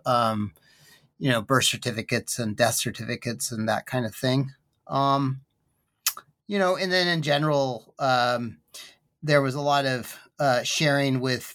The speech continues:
with folks, um, who are experts in Jewish history or Latin American history.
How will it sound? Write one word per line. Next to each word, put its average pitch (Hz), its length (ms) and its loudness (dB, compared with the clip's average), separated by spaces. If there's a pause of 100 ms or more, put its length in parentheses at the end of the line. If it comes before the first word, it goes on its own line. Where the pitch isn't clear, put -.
with 143 220 0
folks, - 640 2
um, 127 360 2
who 156 80 -4
are 139 120 4
experts 139 540 0
in 120 160 2
Jewish 131 340 2
history 127 720 0
or 120 420 -4
Latin 120 240 4
American 123 320 0
history. 123 600 2